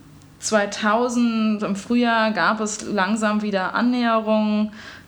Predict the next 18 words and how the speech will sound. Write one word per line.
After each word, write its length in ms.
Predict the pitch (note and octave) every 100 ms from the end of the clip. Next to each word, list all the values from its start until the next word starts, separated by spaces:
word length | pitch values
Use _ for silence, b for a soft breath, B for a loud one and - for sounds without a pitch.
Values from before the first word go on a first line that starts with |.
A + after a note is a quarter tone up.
| -
des 300 | G3+ F#3+ F#3+
jetzt 200 | G3+ G3
vereinten 460 | - A#2+ G3+ G#3+ G#3+
Deutschlands 920 | G#3 G3 - G3 F3+ F#3 F#3 - -
und 340 | - G3 F#3+
Kuba. 720 | G3 - G#3 G3+ G3+ F#3+ F#3 -
Und 180 | G3 G3
das 200 | F#3+ -
kam 260 | G#3 G#3
auch 220 | C3+ -
nur 500 | G#3 A3+ C4 B3+ A#3
auf 160 | G3+ G3+
Druck 300 | G#3 A3 A3
des 200 | G3 G3
Bundesverbandes 920 | - A3+ A#3+ A#3+ G#3 G3 G#3 G#3 G3+
der 120 | G3
deutschen 380 | F#3+ F#3+ F#3+ G#3
Industrie, 680 | F#3+ F#3 F#3 - C4 D#4